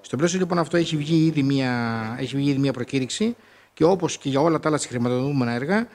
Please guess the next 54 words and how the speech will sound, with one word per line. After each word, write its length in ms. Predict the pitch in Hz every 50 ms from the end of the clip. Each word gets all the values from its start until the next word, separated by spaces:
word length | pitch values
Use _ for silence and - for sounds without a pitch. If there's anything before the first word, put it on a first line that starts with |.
| - - - _ _ _
έτσι, 480 | - 170 165 185 160 139 127 120 120 120
ε, 40 | 123 120 120 117
για 140 | 110 113 123
να 60 | 123
μπορέσουμε 340 | 120 113 127 156 170 175 196
να 60 | 190
υποβάλουμε 360 | 175 147 147 151 190 214 220 208
πρέπει 140 | 170 180 190
να 60 | 180
πάρουμε 240 | 160 185 190 190 190
την 80 | 180
προγενέστερη 680 | 165 156 143 127 135 165 165 - 190 175 175 170 165 151
απόφαση 340 | 139 131 165 170 165 -
του 60 | - 151
Δημοτικού 280 | 135 135 131 - 160
Συμβουλίου. 420 | 143 135 131 120 110 107 98 95 - - - _ _ _ _ _ _ _ _ _ _ _ _ _ _ _ _ _ _ _ _ _ _ _ _ _ _ - -
Εντάξει, 220 | _ 160 151 -
δηλαδή 200 | 143 131 135 156
αυτό 180 | 160 147 - 160
θα 100 | 151 160
είναι 120 | 170 180
για 120 | 175 165 156
να 60 | 143
υποβάλουμε 440 | 123 - 131 156 165 156 139 131 131
αίτημα, 400 | 127 - 180 190 214 220 226 226 -
για 100 | 165 151
να 60 | 135
χρηματοδοτούμε 400 | 123 135 135 127 113 135 160 185
περίπου 260 | 165 151 165 165 170
σε 80 | - 165
ένα 100 | 160 143
ποσό 200 | 135 123 156 160
της 80 | -
τάξης 200 | 151 156 147 151
των 80 | 151 135
πενήντα 200 | 131 135 143 139
χιλιάδων 260 | - 139 135 127 123
ευρώ, 320 | 117 110 123 151 190 208 - - - - - - - _
έτσι, 300 | 175 165 - 147 123 120
με 120 | 123 127
αντικείμενο 360 | 127 117 120 - 175 180 170 147
αυτό 120 | 131 156
το 60 | 160
οποίο 200 | 143 135 156 151
λέει. 280 | 139 131 120 110 107 - - - - - _ - - _
Ε, 420 | - 131 123 123 123 120 120 120
έχει 260 | 117 131 143 131 -
να 100 | 123 120
κάνει 400 | 120 - 160 175 180 185 180 160 131
δράσεις 240 | 127 147 170 165 -
οργανωτικού 360 | 165 156 143 135 123 - 175
και 100 | 160 185
επιχειρησιακού 460 | 156 123 - - 135 120 110 - -
σχεδιασμού, 600 | 151 - - 123 123 120 113 113 147 175 196 196